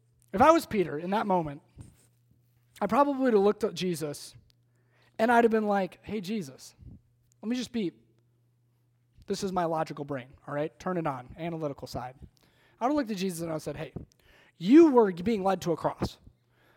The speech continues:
And I told you you shouldn't do that, but you did it anyway." But meanwhile, we had this whole thing that we've been doing for three years,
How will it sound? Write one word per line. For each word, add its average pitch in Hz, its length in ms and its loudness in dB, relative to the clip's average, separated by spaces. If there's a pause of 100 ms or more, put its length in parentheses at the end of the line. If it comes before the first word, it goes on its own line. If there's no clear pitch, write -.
And 180 220 -6 (300)
I 311 100 6
told 359 260 8
you 262 80 4
you 233 140 2
shouldn't 208 280 0
do 269 120 2
that, 165 220 0 (180)
but 233 140 6
you 277 140 6
did 262 140 6
it 214 80 6
anyway." 240 320 0 (2250)
But 277 100 10
meanwhile, 311 560 8
we 294 180 6
had 294 180 4
this 233 140 -2
whole 311 420 6
thing 320 300 0
that 262 60 0
we've 254 160 -2
been 233 140 -2
doing 294 240 2
for 208 100 -6
three 190 260 -4
years, 143 480 -8